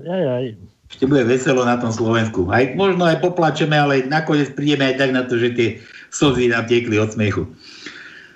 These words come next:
Speaker 2: „Stretnú sa tri ženy v stredných rokoch. Bruneta, ryšavá a blondína.“ Píše, že rusovláska, to je ryšavá, nie je to, no?
Speaker 1: Áno.
Speaker 2: Rusovláska.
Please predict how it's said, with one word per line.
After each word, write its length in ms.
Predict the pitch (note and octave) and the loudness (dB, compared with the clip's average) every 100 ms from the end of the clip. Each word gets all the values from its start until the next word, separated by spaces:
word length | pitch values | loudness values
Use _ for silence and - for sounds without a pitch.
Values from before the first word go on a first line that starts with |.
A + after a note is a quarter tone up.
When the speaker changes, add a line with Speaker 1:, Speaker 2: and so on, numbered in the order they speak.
| _ | _
Speaker 2:
„Stretnú 500 | - C#3 G3 G3+ G3 | -2 2 2 0 0
sa 160 | D#3+ D3 | 0 2
tri 240 | D#3+ F#3 | 2 0
ženy 300 | C#3 D#3+ D3+ | 0 0 -2
v 60 | A#2+ | 0
stredných 400 | D3 D3 C#3+ B2+ | 0 2 2 2
rokoch. 460 | C3+ C3+ G2 - - _ E2+ | 2 0 -4 -6 -14 _ -6
Bruneta, 880 | A2+ C#3+ E3 D#3+ D3 C#3 C#3+ C3+ - _ - | 0 2 2 0 2 0 0 -4 -14 _ -14
ryšavá 800 | F#2 A2+ D3 D#3+ C#3+ C3+ C3+ C3+ | -4 0 0 0 2 2 0 -2
a 60 | A2 | -2
blondína.“ 800 | A2 B2 B2+ C3 B2 F#2+ E2+ - _ _ _ _ _ _ _ - - | 2 2 2 -2 -2 -2 -6 -12 _ _ _ _ _ _ _ -10 -2
Píše, 260 | A2 G#2+ | 0 0
že 60 | A2 | 0
rusovláska, 800 | A2+ C#3 D3 D3 A#2 A2 - G#2+ | 0 0 2 2 2 0 0 0
to 80 | B2+ | 2
je 80 | D#3 | 2
ryšavá, 320 | C3+ A2 G2+ | 2 0 0
nie 160 | A2 C#3 | 0 0
je 40 | |
to, 40 | A2 | -2
no? 120 | G2+ G#2 - _ _ | -2 -6 -12 _ _
Speaker 1:
Áno. 480 | C#3 D#3 A#2 C3 - _ _ | 0 0 -2 -4 -10 _ _
Speaker 2:
Rusovláska. 840 | F#2+ G#2+ G#2+ G2+ G2 G2 - F2+ | -2 0 2 2 2 0 -2 -4